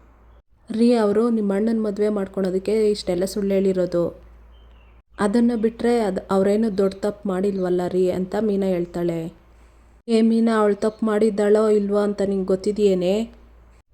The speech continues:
ಎಲ್ಲ ಒಂದೊಂದಾಗ ಆಚೆ ಬರ್ತಿದೆಯಲ್ಲ ಇವಾಗ. ಇನ್ನೂ ಎಷ್ಟೆಷ್ಟು ಕೇಡಿ ಕೆಲಸ ಮಾಡಿದ್ದಾಳೋ, ಇನ್ನೂ ಎಷ್ಟೆಷ್ಟು ಸುಳ್ಳು ಹೇಳಿದ್ದಾಳೋ ಯಾರ್ಕಮ್ಮ ಗೊತ್ತೋ?" ಅಂತ ಸೂರ್ಯ ಹೇಳ್ತಾನೆ.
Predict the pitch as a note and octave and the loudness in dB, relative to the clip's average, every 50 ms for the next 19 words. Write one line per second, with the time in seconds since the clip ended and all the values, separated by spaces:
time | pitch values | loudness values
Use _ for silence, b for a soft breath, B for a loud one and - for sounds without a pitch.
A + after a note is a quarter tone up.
0 | - A3 G#3+ G3 G3 G#3 A#3 A#3 A#3 A3+ A3 G#3+ A3 A3+ A3+ A3 G#3+ G#3+ G#3 G#3+ | -4 0 2 4 4 4 4 2 2 2 2 2 2 2 2 0 0 0 0 0
1 | G3 G3+ G3+ - A3 G3 F#3+ F#3+ F#3+ - G#3 G3+ G#3+ G3+ G3 F#3+ F#3+ G3 G3 F#3 | 0 0 -2 -2 -2 -2 -2 -2 0 0 0 2 2 2 2 4 2 2 2 0
2 | F3+ F3 F3 F3+ F3 F3+ F#3 F3+ F3 F3+ - - - - - - - - - - | 0 -2 -2 -2 -2 -2 -2 -4 -6 -10 -14 -20 -20 -20 -20 -20 -20 -20 -20 -20
3 | - - - - - - - C4 C#4+ C#4+ B3+ A#3 A3+ - - A#3+ A#3+ A#3+ - - | -20 -20 -20 -20 -14 -4 2 4 4 6 6 6 4 2 2 0 0 0 0 0
4 | A#3+ A#3 A3+ A3 - A3 G#3+ A3 A#3+ A#3+ G#3+ G3+ G#3 - G#3+ G#3+ G#3+ G3 F#3+ G#3 | 0 2 2 2 0 0 2 2 0 0 0 0 0 0 -2 -2 -2 0 0 0
5 | G3+ G3+ G3+ G3+ G#3 G#3 G#3 G3+ G#3 A3 A3 G#3 G3 F#3+ - - G3 - - - | 0 0 0 0 2 2 2 0 0 0 0 0 0 -2 -2 -4 -4 -4 -4 -4
6 | G#3+ G#3 G#3+ - G#3+ G#3 G3+ G3 G3 G3 G3+ G3+ F#3 F#3+ F#3+ F#3+ F#3 F3+ F3 - | -4 -4 -2 -2 -2 0 0 2 2 2 2 0 2 2 2 2 2 2 0 -4
7 | - - - - - - - _ _ _ - - - _ _ _ _ - - - | -6 -10 -20 -20 -20 -20 -20 _ _ _ -20 -20 -20 _ _ _ _ -20 -20 -20
8 | - _ _ _ - - - - - G#3+ G3 A3 A#3 - B3 A#3 A3 G#3+ G#3 G3+ | -20 _ _ _ -20 -20 -10 -4 0 2 2 2 2 0 0 0 0 0 0 -2
9 | G3+ G3+ - - G#3 G#3 G3+ G3+ G3 - A3+ - A#3 A3+ A3 A3 A3 A3 A3 G3+ | -2 -2 -2 -2 -2 0 0 -2 -2 -4 -4 -2 -2 0 2 2 2 2 2 2
10 | F#3+ F#3 F#3 - F#3 F3+ F3+ F3+ | 0 0 -2 -2 -4 -2 -2 -2